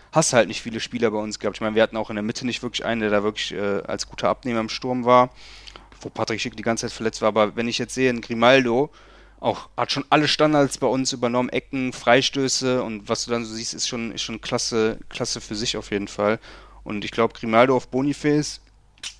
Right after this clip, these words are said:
kann zu ein bisschen Assist und, und Toren führen.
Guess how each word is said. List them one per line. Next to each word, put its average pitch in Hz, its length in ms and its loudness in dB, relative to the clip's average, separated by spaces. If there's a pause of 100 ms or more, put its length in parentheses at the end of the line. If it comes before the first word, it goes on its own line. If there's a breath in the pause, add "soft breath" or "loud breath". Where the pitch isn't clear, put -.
(280)
kann 143 200 2
zu 147 140 0
ein 143 120 2
bisschen 139 280 0
Assist - 460 -2
und, 135 280 -4
und 131 320 -4
Toren 139 260 -4
führen. 123 360 -4